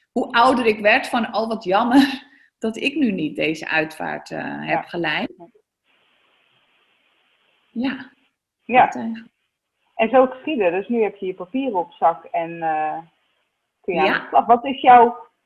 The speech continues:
Speaker 2: missie? Wat wil, wat wil, wat, wat, ja, wat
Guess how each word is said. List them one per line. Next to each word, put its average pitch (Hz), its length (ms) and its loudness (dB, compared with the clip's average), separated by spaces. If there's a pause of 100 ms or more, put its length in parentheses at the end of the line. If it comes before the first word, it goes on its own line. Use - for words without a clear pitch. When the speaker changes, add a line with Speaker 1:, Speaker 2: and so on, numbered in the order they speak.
(140)
Speaker 2:
missie? 233 640 -2
Wat 220 220 2
wil, 233 180 4
wat 262 240 2
wil, 262 360 2
wat, 240 240 6
wat, 240 280 0 (380)
ja, 202 260 4
wat 226 180 4